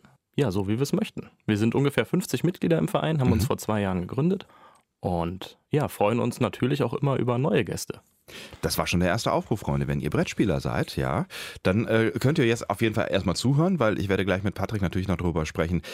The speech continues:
Speaker 2: was genau diese Spiele sind, die vielleicht nicht alle spielen, die nicht so ganz bekannt sind und, ähm, wo man das vor Publikum macht. Spielemesse Essen war gerade schon ein Stichwort.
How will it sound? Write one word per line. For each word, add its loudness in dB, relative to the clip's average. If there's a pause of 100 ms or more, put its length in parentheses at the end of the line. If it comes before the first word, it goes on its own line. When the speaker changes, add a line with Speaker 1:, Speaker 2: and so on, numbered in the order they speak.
(120)
Speaker 2:
was -2
genau 2
diese 0
Spiele 0
sind, 0
die 2 (360)
vielleicht -4
nicht -4
alle 0
spielen, -2
die -2
nicht 2
so -2
ganz 0
bekannt -4
sind 2 (440)
und, 0
ähm, 2 (180)
wo -8
man 2
das -2
vor -6
Publikum -4
macht. -4
Spielemesse -2
Essen -4
war 0
gerade 0
schon -2
ein -2
Stichwort. -4